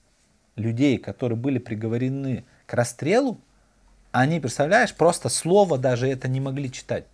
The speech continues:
в своих приговорах. Представляешь, они его вычёркивали, за-, замазывали, стирали.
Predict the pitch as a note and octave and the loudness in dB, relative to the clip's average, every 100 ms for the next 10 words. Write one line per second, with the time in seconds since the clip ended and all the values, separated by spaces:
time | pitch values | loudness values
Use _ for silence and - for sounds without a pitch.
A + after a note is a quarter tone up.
0 | _ - G#2+ F#2+ - F2 G2 F2 - - | _ -12 -8 -8 -10 -8 -8 -10 -14 -12
1 | C#3+ C3+ A#2 B2 A2 A2+ - B2+ - F#2 | -10 -8 -4 -2 -2 -2 0 -2 -2 -10
2 | E2+ F#2 F2 E2 G2 A2+ B2 G#2+ F#2 F2 | -8 -8 -8 -6 -2 0 0 0 -4 -8
3 | D2+ - _ _ - - G2 A2+ G#2+ E2+ | -10 -16 _ _ -16 -8 -2 0 0 -4